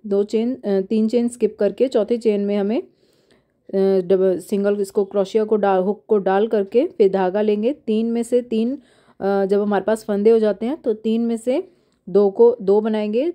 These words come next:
दो का फिर एक बनाएंगे, तो उसे हम हाफ डबल क्रोशिया बोलते हैं हमारा, सॉरी, अ, डबल क्रोशिया बोलते हैं। तो इसी तरीके से बनाते जाएंगे पूरी चेन में। ये देखिए इस तरीके से करा हमने, तीन हो गया, तीन का दो और दो का एक। सेम इसी तरीके से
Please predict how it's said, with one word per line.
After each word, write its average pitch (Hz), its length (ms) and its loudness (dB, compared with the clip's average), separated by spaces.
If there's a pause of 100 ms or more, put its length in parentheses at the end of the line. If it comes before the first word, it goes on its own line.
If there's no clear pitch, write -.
दो 196 160 4
का 208 140 0
फिर 262 240 0
एक 190 200 4
बनाएंगे, 165 380 -8
तो 185 260 -8
उसे 220 260 -2
हम 247 240 -4
हाफ 196 300 0
डबल 196 200 0
क्रोशिया 190 320 -2
बोलते 185 260 -4
हैं 208 80 -2
हमारा, 208 280 -4 (100)
सॉरी, 190 280 2
अ, 190 760 -6
डबल 196 260 2
क्रोशिया 185 380 -2
बोलते 170 360 -4
हैं। 285 120 -4 (500)
तो 185 180 0
इसी 202 200 -4
तरीके 208 320 -2
से 247 180 2
बनाते 202 400 -2
जाएंगे 208 320 -2
पूरी 214 300 -2
चेन 208 260 0
में। 226 200 -4 (300)
ये 160 100 -10
देखिए 160 240 -8
इस 175 120 -10
तरीके 185 320 -4
से 202 140 -6
करा 208 240 -2
हमने, 214 260 -2 (500)
तीन 202 220 0
हो 208 120 -2
गया, 233 180 -4 (140)
तीन 185 200 0
का 185 160 -2
दो 190 160 2 (320)
और 170 160 -8
दो 165 180 -4
का 226 220 -2 (640)
एक। 170 180 -8 (640)
सेम 220 260 4
इसी 202 160 -6
तरीके 190 360 0
से 240 160 -4